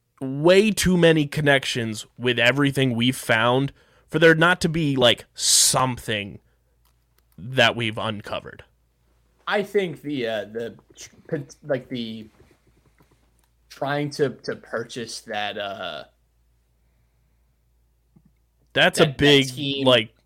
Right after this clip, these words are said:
Speaker 2: like,
Speaker 1: hole
Speaker 2: the
Speaker 1: in the dam.
Speaker 2: Like, oh, sorry, this is from, um, this actually, this is weird. Uh, so I just wanted to search to see if there was, like, something with this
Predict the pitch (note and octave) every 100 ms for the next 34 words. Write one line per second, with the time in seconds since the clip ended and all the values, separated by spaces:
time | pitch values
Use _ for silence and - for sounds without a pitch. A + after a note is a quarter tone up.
0 | - A#2 G#2+ C#3+ C3+ B2 A2+ G#2+ G#2 G2+
1 | F#2 G#2 _ _ _ _ _ A#2+ G2 -
2 | - C#3 C#3 A2+ - C#3 C3 G#3+ G3 -
3 | D3+ C3 A2+ G#2+ G2+ F#2+ - _ _ _
4 | _ - A#3+ F#4+ - C#3 G#2 - _ _
5 | _ _ _ _ _ _ - D#3 D3 G2
6 | G#2 A2+ - _ _ C3 C#3+ D3+ E3+ F#3+
7 | G#3 G3+ E3 C#3 - D#3+ D#3 - C3+ D3
8 | C#3 C3+ C3+ B2+ A#2+ - C3+ C3 B2 B2+
9 | A#2+